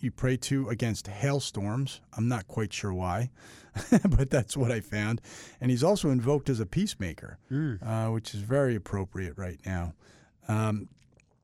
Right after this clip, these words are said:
Speaker 1: and Saint Barnabas, he was, he was born to wealthy Jewish parents in Cyprus, uh, and they sent him to Jerusalem to be educated. He studied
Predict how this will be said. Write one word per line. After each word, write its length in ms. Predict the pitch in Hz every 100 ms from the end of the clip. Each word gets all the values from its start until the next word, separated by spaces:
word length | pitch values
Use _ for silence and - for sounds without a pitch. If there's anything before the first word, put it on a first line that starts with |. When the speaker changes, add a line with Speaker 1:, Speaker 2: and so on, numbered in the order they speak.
| _
Speaker 1:
and 180 | - 120
Saint 200 | 156 160
Barnabas, 420 | 156 151 143 131
he 180 | 139 135
was, 200 | 139 123
he 100 | 143
was 140 | 139
born 240 | 120 202 226
to 80 | 123
wealthy 420 | 120 160 160 135
Jewish 540 | 101 120 135 131 -
parents 460 | - 135 131 101 -
in 100 | 92
Cyprus, 720 | - 92 90 - 82 - - - - - _ _
uh, 160 | 104 101
and 180 | 117 113
they 240 | 127 143 -
sent 380 | - - 131 -
him 340 | - 120 113
to 300 | - - 110
Jerusalem 880 | 92 104 98 117 147 117 98 95 92
to 100 | -
be 300 | 101 107 101
educated. 640 | 107 117 117 - 95 87 85
He 120 | 98
studied 560 | 98 - 120 120 123